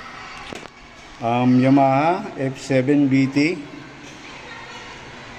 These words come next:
na mixer. Um, one, two, three. One, two, three, four, five,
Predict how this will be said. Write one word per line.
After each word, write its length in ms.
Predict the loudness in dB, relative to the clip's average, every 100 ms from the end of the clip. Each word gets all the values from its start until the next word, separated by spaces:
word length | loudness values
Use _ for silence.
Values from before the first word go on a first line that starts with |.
| -16 -16 -14 -14 -4
na 400 | 0 2 2 2 -2 -8 -16 -18 -10
mixer. 400 | -8 -4 0 0 -2 -10 -16 -18 -18 -18 -18 -18 -8 0
Um, 480 | 2 2 2 -2 -4 -12 -18 -18 -18 -18 -20 -20 -20 -20 -20 -18 -18 -16 -16 -16 -16 -16 -16 -18 -18 -16 -16 -16 -16 -16 -14 -14 -14 -6
one, 320 | 0 2 2 0
two, 240 | -4 -4 -4 -6
three. 320 | -2 2 2 0 -6 -12 -16 -14 -6
One, 400 | -2 -2 -2 -4 -8 -14 -16 -16 -16 -16 -16 -10 -2
two, 160 | -2 -2
three, 160 | 0 0 2
four, 160 | -2 0
five, 160 | -2